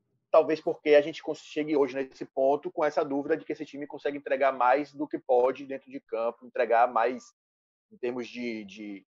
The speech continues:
não gosto de falar vontade, porque vontade todo mundo tem, mas em termos de, de competitividade. Eu acho que não conseguiu, né? Ficou muito claro que não deu, não rolou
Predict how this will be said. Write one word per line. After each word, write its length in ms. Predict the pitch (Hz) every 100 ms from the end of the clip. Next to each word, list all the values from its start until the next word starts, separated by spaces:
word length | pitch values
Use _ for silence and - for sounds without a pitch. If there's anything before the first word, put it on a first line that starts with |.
| _
não 80 | 139
gosto 180 | 139 135
de 60 |
falar 180 | 131 127
vontade, 420 | 120 104 - 135
porque 220 | - 139
vontade 340 | 117 110 127 127
todo 160 | 127
mundo 220 | 139 143 -
tem, 160 | 90 78 _ _ _ _ -
mas 140 | 120
em 60 | 131
termos 380 | 131 139 127 120
de, 480 | 135 131 123 117 107
de 80 | -
competitividade. 960 | 139 - 147 - - 139 107 87 87 - _ _ _ _ _ _ _ _ _ -
Eu 100 | 156
acho 160 | 131
que 80 | -
não 120 | 135
conseguiu, 440 | 139 143 175 131 131
né? 80 | 131
Ficou 200 | - 131
muito 160 | -
claro 280 | 131 120 120
que 120 | 139
não 120 | 139
deu, 360 | 120 120 127 147
não 120 | 143 131
rolou 500 | 127 113 113 139